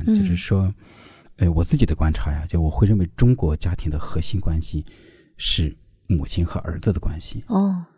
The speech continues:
Speaker 2: 按说就是健康的家庭，就比方我们学那个家庭治疗，
Speaker 1: 嗯。
Speaker 2: 一般都会说，就是在家庭结构里头必须达到这个，就是夫妻关系是家里的定海神针，
Speaker 1: 对，
Speaker 2: 夫妻关系是家里第一位的。
Speaker 1: 夫妻关系是第一关系。是。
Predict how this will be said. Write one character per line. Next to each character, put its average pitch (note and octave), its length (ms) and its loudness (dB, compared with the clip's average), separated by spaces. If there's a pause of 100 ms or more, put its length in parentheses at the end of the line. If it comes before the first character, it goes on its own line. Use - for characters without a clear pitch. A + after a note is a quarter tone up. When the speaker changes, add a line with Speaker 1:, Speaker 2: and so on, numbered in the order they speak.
(140)
Speaker 2:
按 C3+ 220 6
说 B2 380 4
就 - 100 -4
是 E2 300 -4 (140)
健 C#3+ 120 6
康 F2 140 2
的 D#2 60 0
家 D#2+ 180 -4
庭， D#2+ 240 -6
就 - 100 -2
比 F2+ 120 8
方 F2+ 80 6
我 E2+ 40 0
们 F2 80 2
学 D#2+ 300 0
那 E2 140 2
个 D#2 300 -2
家 - 140 2
庭 F#2 160 2
治 F#2+ 120 -2
疗， D#2+ 280 -2 (200)
Speaker 1:
嗯。 F3+ 260 2
Speaker 2:
一 F#2+ 80 2
般 G#2 140 6
都 G#2+ 80 0
会 G2 120 0
说， E2 400 -2 (280)
就 F#2 120 -4
是 F2 60 0
在 G#2 100 2
家 G#2+ 160 2
庭 F#2+ 120 4
结 E2 160 -4
构 F2 100 0
里 D#2+ 80 0
头 E2+ 160 -2 (100)
必 A2+ 120 4
须 - 200 -8
达 D#2 200 -6
到 D2+ 120 -4
这 D2 140 -6
个， - 200 -12
就 - 120 -8
是 D#2+ 80 -4
夫 - 260 0
妻 - 220 2
关 F#2 180 0
系 F2 120 -4
是 D#2+ 160 -4
家 E2 180 0
里 D#2+ 80 -2
的 D2 100 -2
定 F2 160 0
海 - 140 -4
神 D2+ 240 -6
针， F2 180 -4 (220)
Speaker 1:
对， F3+ 260 4
Speaker 2:
夫 - 160 6
妻 A#3+ 160 2
关 A3+ 160 6
系 A3+ 140 4
是 F#3 100 4
家 G#3 140 2
里 G#3 140 4
第 - 100 0
一 - 0 -
位 F#2+ 60 4
的。 G#2 60 2
Speaker 1:
夫 - 20 2
妻 - 0 -
关 - 0 -
系 A2 60 2
是 G#2+ 60 -2
第 F#2 60 -2
一 - 60 -6
关 F2 80 -8
系。 - 40 -8 (280)
是。 D#3 280 -6